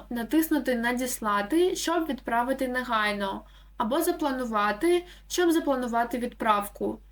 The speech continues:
Для прикладу, плануємо відправку на наступний тиждень. Після підтвердження бачимо синю панель угорі із датою запланованої відправки.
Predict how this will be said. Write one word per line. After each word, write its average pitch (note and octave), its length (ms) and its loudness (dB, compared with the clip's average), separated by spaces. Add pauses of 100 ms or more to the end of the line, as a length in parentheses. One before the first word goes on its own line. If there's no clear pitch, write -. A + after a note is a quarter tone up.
(120)
Для A#3 200 0
прикладу, D#4 560 2
плануємо B3 460 0
відправку D4 840 0
на B3+ 180 2
наступний C4+ 560 0
тиждень. G#3+ 560 -2 (300)
Після E4+ 300 2
підтвердження A3 760 2
бачимо G#3 760 0 (320)
синю G4 360 0
панель B3+ 380 0
угорі A3+ 720 2
із B3 140 0
датою C4+ 440 2
запланованої A#3+ 720 -2
відправки. G#3+ 720 -2